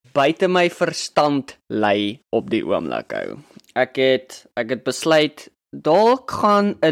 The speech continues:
lieflike koppie Engelse breakfast tea my opkikker vir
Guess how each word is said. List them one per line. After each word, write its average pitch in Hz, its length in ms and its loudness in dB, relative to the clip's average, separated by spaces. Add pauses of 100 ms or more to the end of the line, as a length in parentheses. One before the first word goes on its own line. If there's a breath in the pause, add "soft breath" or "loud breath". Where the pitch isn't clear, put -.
lieflike 190 840 0
koppie 175 580 -4 (480 loud breath)
Engelse 180 640 2
breakfast 123 580 -2
tea 117 300 -2 (400 soft breath)
my 113 260 -6
opkikker 110 680 -4 (400 loud breath)
vir 113 540 2